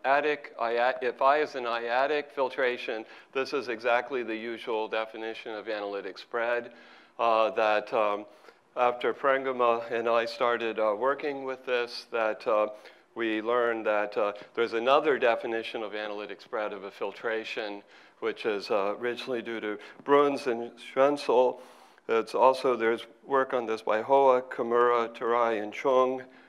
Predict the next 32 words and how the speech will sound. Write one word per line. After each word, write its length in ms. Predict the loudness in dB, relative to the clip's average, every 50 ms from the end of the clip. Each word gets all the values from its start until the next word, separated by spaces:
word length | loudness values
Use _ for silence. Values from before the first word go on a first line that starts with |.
| _ _
and, 240 | -6 -6 -6 -4 -6
uh, 100 | -6 -8 -4
Dow 380 | -2 0 0 2 0 0 -2
and 240 | -4 -4 -6 -10 -10
Montano, 760 | -12 -12 -12 -8 -4 -2 -2 -2 -2 -4 -6 -6 -6 -8 -8 -10
and 100 | -10 -10
I'm 120 | -10 -12
sure 240 | -10 -8 -6 -6 -4
there's 200 | -6 -6 -8 -8
some 220 | -8 -8 -6 -4 -4
other 220 | -4 -4 -6 -6
work 260 | -6 -6 -8 -8 -10
too 260 | -12 -12 -10 -10 -10 -10
that, 200 | -12 -12 -12 -14 -18 -20 -20 -20 -20 -20 -20 -20 -20 _ _ _ -20 -18 -10
that 200 | -6 -6 -4 -4
I've 180 | -4 -6 -6 -6
missed. 400 | -6 -6 -6 -6 -10 -14 -14 -16 -18 -16 -16 -18 -18 -18 -20 -20 _ _ _ _ _ _ _ _ _ _ _ _ _ _ -20 -20 -20 _ _ _ _
But, 280 | 0 2 2 2 2 2
uh, 180 | 2 2 2 2 -2 -10 -14 -14 -8
it's 220 | -8 -8 -6 -4
a 80 | -2 -2
related, 680 | -2 -2 0 0 0 0 0 0 -2 -4 -6 -6 -10 -10
but 220 | -10 -10 -10 -12 -16 -20 _ _ _ _ _ _ _ -20 _ _ -20 -20 -20 -20 _ -6
there's 180 | -6 -2 2
other 240 | 2 2 4 2 -2
questions 600 | 2 2 2 2 2 0 -4 -8 -8 -8 -10 -8
there 200 | -6 -6 -4 -6
which 240 | -8 -10 -12 -10 -10
I 60 | -10
won't 280 | -8 -8 -10 -10 -10 -10
go 220 | -10 -10 -10 -12
into 480 | -14 -16 -16 -16 -14 -10 -10 -10 -10